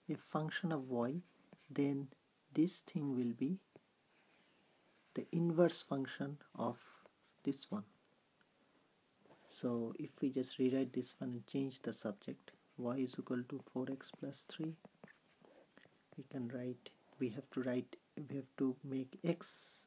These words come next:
the subject, so y minus three, x one fourth,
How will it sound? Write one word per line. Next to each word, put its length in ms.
the 80
subject, 600
so 460
y 140
minus 520
three, 260
x 380
one 360
fourth, 400